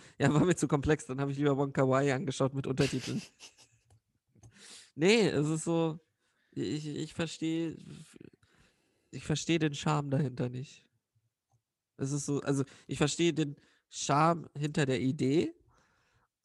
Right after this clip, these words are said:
Speaker 2: Ja.
Speaker 1: aber ich find, also ich, ich, jetzt, jetzt wird's gewagt. Ich glaub, sehr viele Leute werden jetzt sagen: So von wegen, „David, was sagst du da?“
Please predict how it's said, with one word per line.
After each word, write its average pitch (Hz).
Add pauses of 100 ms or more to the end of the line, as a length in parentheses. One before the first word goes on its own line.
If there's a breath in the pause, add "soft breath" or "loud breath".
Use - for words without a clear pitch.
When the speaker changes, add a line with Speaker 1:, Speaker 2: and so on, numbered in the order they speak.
Speaker 2:
Ja. 127
Speaker 1:
aber 151 (180)
ich 73
find, 156 (100)
also 131 (320 soft breath)
ich, -
ich, -
jetzt, -
jetzt 139
wird's 135
gewagt. 135
Ich -
glaub, 127
sehr 135
viele 135
Leute 185
werden 131
jetzt 123
sagen: 131
So 131
von 131
wegen, 127
„David, 131
was 135
sagst 143
du 143
da?“ 131